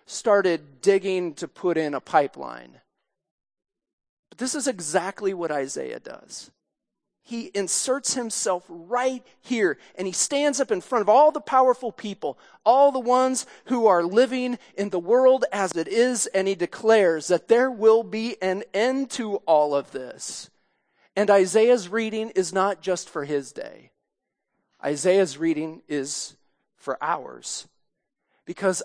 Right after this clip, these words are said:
Isaiah's vision includes all,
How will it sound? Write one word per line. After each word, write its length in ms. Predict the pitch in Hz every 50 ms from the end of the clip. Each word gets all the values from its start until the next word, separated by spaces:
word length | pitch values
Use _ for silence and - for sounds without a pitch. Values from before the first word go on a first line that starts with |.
| - 175
Isaiah's 600 | 170 160 175 156 156 180 202 220 233 233 196 170
vision 480 | 151 165 170 165 151 165 165 165 170 - -
includes 640 | 165 156 151 143 - - 180 165 156 143 135 - - _ -
all, 540 | 139 135 127 117 101 101 - - - _